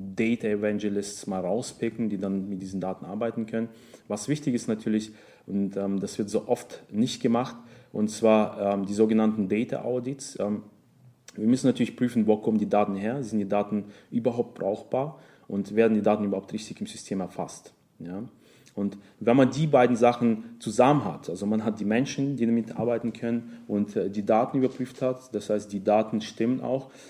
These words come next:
äh, versucht man einfach ein System zu etablieren, welches, ähm, die Analysemöglichkeiten, äh, einfacher macht im Unternehmen. Das heißt, ähm, je komplizierter die Sache ist, desto, äh,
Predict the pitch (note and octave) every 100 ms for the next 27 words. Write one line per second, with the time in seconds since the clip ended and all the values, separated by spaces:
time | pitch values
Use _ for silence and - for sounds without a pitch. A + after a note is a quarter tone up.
0 | - - G#2 - A2+ - C3 B2+ A2 A2+
1 | - A2+ A#2 A2 G2+ - - C#3 C#3 C3
2 | A#2+ G#2+ A#2 B2+ C3 - - - G#2 A#2+
3 | B2+ A2+ - - _ - G2+ G2+ G2 -
4 | A#2 - C3 C#3+ C3 C3+ B2 A#2+ A#2+ A2+
5 | A2 - A#2 A2+ - A2+ A2 - - _
6 | _ G#2 G#2 G#2+ C3 E3+ D#3+ G#2+ F2 -
7 | - - - F2 D#2 - D2 C#2+ G2+ B2
8 | A#2 - A#2 A2 G#2+ A#2 C3+ C3 - D3+
9 | D#3 D3+ A2 G#2+ A#2+ C3+ C#3 C3+ A#2 -
10 | A2+ G#2+ - - - - G2+